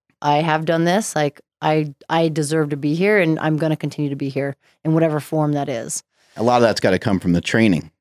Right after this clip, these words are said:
Speaker 1: Yes,
Speaker 2: That's where the
Speaker 1: training.
Speaker 2: confidence is, is, uh, built up. Do you do anything, uh, kinda outside the box? Do you do anything that's, like, specifically, uh,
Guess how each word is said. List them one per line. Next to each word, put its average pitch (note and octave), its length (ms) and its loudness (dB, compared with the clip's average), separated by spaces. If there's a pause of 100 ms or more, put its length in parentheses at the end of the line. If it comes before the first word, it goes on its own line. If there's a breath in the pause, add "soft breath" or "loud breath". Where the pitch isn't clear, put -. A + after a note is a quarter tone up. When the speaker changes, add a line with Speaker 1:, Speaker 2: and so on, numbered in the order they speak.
(100)
Speaker 1:
Yes, - 420 -4 (160)
Speaker 2:
That's - 180 -2
where F#3+ 100 4
the - 60 4
Speaker 1:
training. D#3 140 0
Speaker 2:
confidence G2 460 2
is, F#2 180 -2
is, F2 300 -2
uh, E2+ 240 2
built F#2+ 320 -2
up. G2 160 2
Do A2+ 80 2
you A2+ 40 2
do C3+ 140 4
anything, A#2+ 480 4 (560 loud breath)
uh, F2+ 380 4
kinda B2+ 280 0
outside A2+ 520 2
the A2+ 80 0
box? B2 320 2
Do A2+ 80 0
you - 20 -4
do G#2+ 100 4
anything G#2+ 300 4
that's, F#2+ 240 2
like, F#2 240 0
specifically, G2 880 0 (460 loud breath)
uh, F#2 460 4